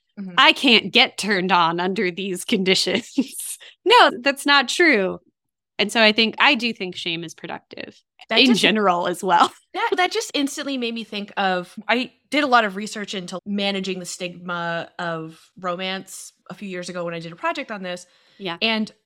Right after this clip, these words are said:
Speaker 1: there's a, there's a few different coping mechanisms. And essentially what they are is it's all about that sort of self-preservation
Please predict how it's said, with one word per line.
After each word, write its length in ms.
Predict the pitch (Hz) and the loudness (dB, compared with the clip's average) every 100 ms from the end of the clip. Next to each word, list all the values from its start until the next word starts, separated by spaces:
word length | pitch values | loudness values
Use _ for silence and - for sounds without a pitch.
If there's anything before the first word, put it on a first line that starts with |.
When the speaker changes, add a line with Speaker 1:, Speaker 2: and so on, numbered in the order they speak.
| - | -8
Speaker 1:
there's 160 | 226 233 | -8 -8
a, 40 | - | -12
there's 220 | 214 233 | -10 -10
a 20 | 226 | -8
few 200 | - 302 | -8 -8
different 260 | 277 247 | -8 -10
coping 300 | - 180 226 | -10 -10 -8
mechanisms. 840 | 233 226 254 254 - 269 269 277 - _ _ _ | -10 -10 -10 -10 -12 -10 -8 -10 -14 _ _ _
And 100 | 226 | -4
essentially 480 | 233 233 226 - 285 | -4 -4 -6 -6 -10
what 160 | 233 214 | -10 -8
they 140 | 190 | -8
are 480 | - 175 180 180 180 | -6 -6 -4 -6 -8
is 160 | - 190 - | -10 -10 -6
it's 180 | 208 - | -8 -4
all 200 | 220 233 | -2 -2
about 340 | 208 190 180 180 | -4 -4 -6 -4
that 180 | 180 - | -10 -10
sort 160 | 180 | -12
of 60 | 165 | -12
self-preservation 1160 | - 170 170 - 175 165 165 165 226 240 262 | -10 -10 -10 -12 -10 -10 -10 -12 -10 -10 -10